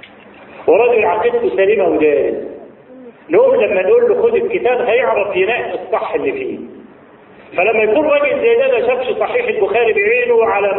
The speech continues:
مدار ستين سنة، وكل اللي عنده إحياء علوم الدين ما عندوش غيره، يقرأ فيه ويقول:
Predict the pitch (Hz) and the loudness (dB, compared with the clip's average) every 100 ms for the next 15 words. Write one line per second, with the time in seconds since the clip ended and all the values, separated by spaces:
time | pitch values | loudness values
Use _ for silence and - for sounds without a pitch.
0 | 190 220 247 233 - - - 240 233 - | 0 2 0 -2 -4 -10 -8 -6 -6 0
1 | 202 196 196 - - - - - _ _ | 0 2 -2 -4 -10 -16 -20 -20 _ _
2 | - - - - - - - - - - | -20 -20 -20 -20 -20 -20 -20 -20 -20 -4
3 | 147 - 302 311 320 262 247 226 226 262 | 0 2 4 4 2 0 -2 -2 -2 -2
4 | 262 233 226 226 214 208 190 - - 185 | 0 0 0 -2 0 0 0 -2 -4 -2
5 | 165 147 151 156 240 233 196 202 190 392 | 0 0 0 0 0 0 2 2 2 0
6 | 392 - - - - - - 339 466 494 | -2 -6 -12 -18 -20 -20 -6 -2 0 0
7 | 427 - - 523 427 381 403 370 320 - | 0 0 -2 0 2 4 4 4 2 -2